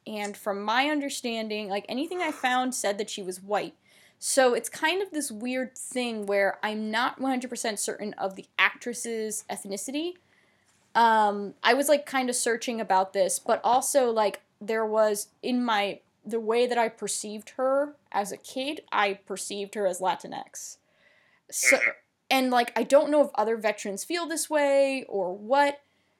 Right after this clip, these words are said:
Speaker 1: like, but I just felt like with the name, like, Nunez, like,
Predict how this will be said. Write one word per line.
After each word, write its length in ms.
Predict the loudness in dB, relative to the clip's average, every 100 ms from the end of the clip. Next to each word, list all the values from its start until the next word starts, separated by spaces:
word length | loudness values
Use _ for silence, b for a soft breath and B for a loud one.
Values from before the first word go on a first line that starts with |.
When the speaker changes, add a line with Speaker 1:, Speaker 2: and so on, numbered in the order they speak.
| _ -4
Speaker 1:
like, 440 | 2 4 4 -2 _ _ _ 0
but 120 | 2
I 80 | 2
just 220 | 0 2
felt 180 | 4 4
like 200 | 0 -2
with 140 | -6 -4
the 80 |
name, 300 | -4 -4 -4
like, 260 | -2 -2 -2
Nunez, 640 | -6 -4 -4 -2 -4 -4 -2
like, 360 | -2 -2 -8